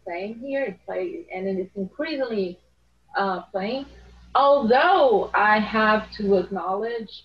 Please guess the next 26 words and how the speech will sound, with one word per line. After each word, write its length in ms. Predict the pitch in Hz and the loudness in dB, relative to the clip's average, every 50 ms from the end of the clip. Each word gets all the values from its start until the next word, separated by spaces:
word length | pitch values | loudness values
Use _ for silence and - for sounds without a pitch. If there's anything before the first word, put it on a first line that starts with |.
| _ - | _ -8
that 360 | 185 180 180 180 - - - _ _ _ _ _ _ _ _ _ _ _ _ _ _ _ - | -6 -6 -6 -6 -8 -10 -14 _ _ _ _ _ _ _ _ _ _ _ _ _ _ _ -6
for 300 | 214 196 196 196 180 - _ | -4 -2 -2 -2 -4 -8 _
this 160 | 285 320 330 - - | -8 -8 -8 -10 -10
year's 300 | 240 220 202 202 196 196 | -8 -6 -6 -6 -6 -6
election 400 | 185 185 175 175 - - - 190 | -6 -8 -8 -10 -12 -14 -14 -12
in 160 | 190 185 180 | -12 -10 -8
Brazil, 500 | 175 170 170 180 170 175 202 247 285 302 - - - - - - - - - - - - - - - - - - 175 | -8 -8 -6 -6 -6 -6 -6 -8 -10 -12 -16 -20 -20 -20 -20 -20 -20 -20 -20 -20 -20 -20 -20 -20 -20 -20 -20 -18 -4
the 260 | 175 202 202 202 202 | 2 4 4 4 2
Supreme 800 | 196 - - - - - - 226 - - - 269 294 330 320 302 | 0 -4 -14 -16 -12 -8 -8 -8 -8 -4 -2 0 0 0 0 -2
Court 480 | - - - - 254 233 233 226 - 202 | -6 -4 2 4 4 4 4 4 4 4
of 260 | 202 190 180 175 - - - - | 4 4 2 0 -6 -14 -8 -2
Electoral 1000 | 190 185 185 190 185 - _ _ 185 190 196 196 196 196 202 202 202 202 202 202 - _ _ | 0 0 0 0 -2 -8 _ _ -8 -6 -4 -2 0 0 0 0 -2 -4 -8 -12 -16 _ _
System, 640 | _ _ - 190 190 - - - 285 294 294 277 - | _ _ -4 -4 -4 -4 -2 -2 -2 -2 -4 -8 -6
we 160 | - 196 190 180 | -4 -4 -4 -2
have 280 | 202 185 180 175 175 | -2 -2 -2 -2 0
one 200 | 175 185 190 180 | -2 -2 0 -2
of 80 | 170 - | -4 -2
those. 340 | 165 170 170 185 220 226 233 - - - - - - - - - _ | -2 -2 0 -2 -2 -6 -8 -10 -10 -10 -10 -14 -20 -20 -20 -6 _
<laughs> 840 | - 339 330 - 269 262 - 247 226 226 233 - - - - - - | 0 2 2 2 0 -2 -2 -6 -8 -8 -10 -10 -10 -12 -12 -12 -12
It's 140 | 185 180 - | -12 -10 -8
a 80 | - - | -10 -10
court 360 | - - - 233 226 220 180 | -4 -4 -2 0 0 0 -2
that's 140 | 190 196 - | -4 -6 -8
specialized 880 | _ - 208 208 - - 240 226 208 202 214 202 202 202 190 196 - - | _ -6 -6 -4 -2 0 0 2 4 4 4 2 2 0 -2 -4 -6 -4
on 380 | - 190 185 180 180 180 180 175 - 175 | -2 0 0 0 -2 -4 -6 -8 -10 -10
elections. 600 | 160 147 160 165 - - - 254 269 277 285 | -10 -8 -10 -12 -12 -8 -6 -6 -6 -6 -8